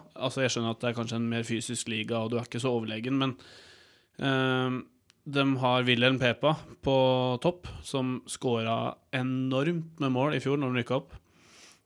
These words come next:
Det var vel ikke mange kampene ut i denne sesongen her hvor han ble plassert på benken. Eh, og Tørum, og det har også Andersson fortsatt med,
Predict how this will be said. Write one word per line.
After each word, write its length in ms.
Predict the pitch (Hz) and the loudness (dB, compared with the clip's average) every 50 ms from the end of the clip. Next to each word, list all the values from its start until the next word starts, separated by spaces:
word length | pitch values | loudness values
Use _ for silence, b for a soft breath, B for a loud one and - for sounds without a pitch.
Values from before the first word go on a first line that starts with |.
| _ - | _ -4
Det 80 | 139 139 | -2 0
var 180 | 135 131 127 131 | 2 2 2 2
vel 160 | 127 127 127 120 117 113 113 - - _ - 139 | 0 0 -2 -4 -4 -6 -8 -12 -18 _ -10 -10
ikke 220 | 135 135 - 170 | -6 -2 0 2
mange 180 | 160 135 123 - | 2 2 4 4
kampene 320 | 135 123 113 - 127 123 | 2 2 2 0 -4 -4
ut 100 | 113 - | -4 -2
i 40 | 123 | -4
denne 100 | 120 113 | -4 -2
sesongen 280 | 123 117 117 117 120 117 | -2 -2 -2 -2 -2 0
her 140 | 117 123 127 | 0 0 0
hvor 100 | 131 120 | 0 0
han 120 | 120 117 | 0 0
ble 120 | 120 120 | -2 -2
plassert 300 | 110 120 110 120 117 110 | -2 -2 -4 -4 -6 -4
på 100 | - 120 | -4 -4
benken. 460 | 117 113 110 113 - - 165 180 175 - B B B B B B B B B B B - | -4 -4 -6 -6 -4 -2 -2 -2 -2 -8 B B B B B B B B B B B -6
Eh, 380 | 139 131 131 127 123 123 123 120 | -2 0 0 2 2 0 0 0
og 760 | 110 123 123 123 123 123 120 120 120 120 120 117 117 117 113 - | 0 0 2 2 2 2 2 2 2 2 0 -2 -4 -6 -10 -8
Tørum, 400 | - - 131 117 113 120 131 143 120 | 0 2 2 4 4 2 0 0 0
og 220 | 107 120 120 120 | 2 2 2 2
det 120 | 123 120 110 | 2 0 0
har 200 | 117 120 120 113 | 0 0 -2 -2
også 240 | 113 - - 123 117 | -4 -4 -4 -4 -4
Andersson 460 | 113 110 107 117 117 113 117 113 107 107 - | -4 -6 -8 -8 -6 -4 -4 -6 -6 -8 -12
fortsatt 380 | - - 113 - - 113 - - | -10 -8 -8 -6 -8 -10 -8 -4
med, 480 | 131 135 156 160 151 147 143 139 139 | -4 -2 -2 -2 -2 -2 -2 -4 -6